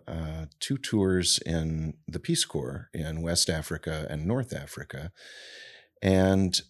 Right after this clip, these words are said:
had, uh, just started working in school settings, kind of sharing some of the things that I had learned and some of the art forms I'd, um, I'd learned about, uh, you know, mostly music, drumming, storytelling, things like that,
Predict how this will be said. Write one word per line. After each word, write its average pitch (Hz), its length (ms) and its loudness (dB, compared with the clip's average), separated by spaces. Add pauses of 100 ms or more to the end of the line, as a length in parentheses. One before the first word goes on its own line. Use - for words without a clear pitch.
(240)
had, 95 400 4
uh, 92 120 6
just 143 260 4
started 139 360 4
working 95 560 4
in 87 220 2
school 92 320 2
settings, 85 560 0
kind 85 180 0
of 85 100 -2
sharing 90 340 2
some 85 200 0
of 80 60 -2
the 80 80 -2
things 80 340 -2
that 78 140 -2
I 80 120 -4
had 76 200 -6
learned 80 300 -6
and 78 120 -4
some 78 180 0
of 76 60 -8
the 78 120 -6
art 82 220 -4
forms 78 380 -6
I'd, 82 240 -8 (600)
um, 71 460 -6 (240)
I'd 85 140 2
learned 117 280 6
about, 78 440 -2 (180)
uh, 78 380 -4 (140)
you 82 100 -4
know, 71 80 -6
mostly 82 520 0
music, 90 560 4
drumming, 87 520 0
storytelling, 82 800 0
things 78 280 -2
like 80 200 -4
that, 80 300 -4